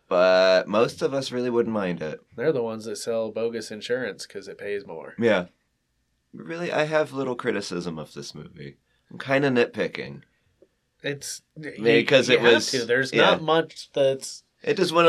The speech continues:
Speaker 1: a little against expectation, but not in a bad way.
Speaker 2: No.
Speaker 1: I was just surprised by how much we were
Speaker 2: And it
Speaker 1: army.
Speaker 2: acknowledged, I mean, it acknowledged the larceny and everyone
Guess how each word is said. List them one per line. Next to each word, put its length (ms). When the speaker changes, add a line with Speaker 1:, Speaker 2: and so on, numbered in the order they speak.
Speaker 1:
a 40
little 260
against 380
expectation, 840
but 100
not 120
in 60
a 40
bad 240
way. 280
Speaker 2:
No. 640
Speaker 1:
I 60
was 80
just 160
surprised 460
by 240
how 180
much 320
we 120
were 360
Speaker 2:
And 140
it 40
Speaker 1:
army. 120
Speaker 2:
acknowledged, 560
I 120
mean, 280
it 120
acknowledged 680
the 220
larceny 640
and 100
everyone 840